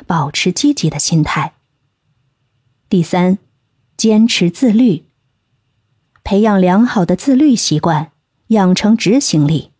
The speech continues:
遵循自己设定的时间表和行动计划，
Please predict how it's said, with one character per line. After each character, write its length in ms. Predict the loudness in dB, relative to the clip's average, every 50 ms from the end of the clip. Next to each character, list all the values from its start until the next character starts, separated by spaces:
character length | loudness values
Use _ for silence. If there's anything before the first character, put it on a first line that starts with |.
| _ _ _ _ _ _ _ _ _ _ _ _ _ _ _ _ _ _ _
遵 240 | -2 0 2 2 2
循 220 | 2 2 2 2
自 120 | 2 0 0
己 160 | 0 0 0
设 300 | -2 0 0 0 0 2
定 180 | 2 2 2 2
的 80 | 2
时 200 | 0 -2 -2 -2
间 260 | 0 0 2 2 2
表 260 | 2 0 0 0 -2 -2
和 160 | -4 -4 -4
行 220 | -2 0 0 2
动 160 | 2 2 0
计 240 | 0 0 0 0 0
划， 360 | 0 -2 -4 -6 -6 -8 -10